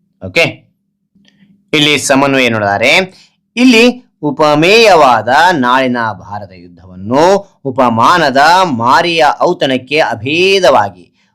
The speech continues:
ರೂಪಿಸಿ ವರ್ಣಿಸಲಾಗಿದೆ. ಆದ್ದರಿಂದ ಇದು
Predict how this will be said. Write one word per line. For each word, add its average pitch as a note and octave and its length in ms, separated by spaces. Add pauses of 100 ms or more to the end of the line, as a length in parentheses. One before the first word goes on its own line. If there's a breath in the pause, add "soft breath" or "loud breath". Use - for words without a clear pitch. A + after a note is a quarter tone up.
(140)
ರೂಪಿಸಿ C#3+ 1200 (160)
ವರ್ಣಿಸಲಾಗಿದೆ. B2 1300
ಆದ್ದರಿಂದ A2 420
ಇದು F#3+ 540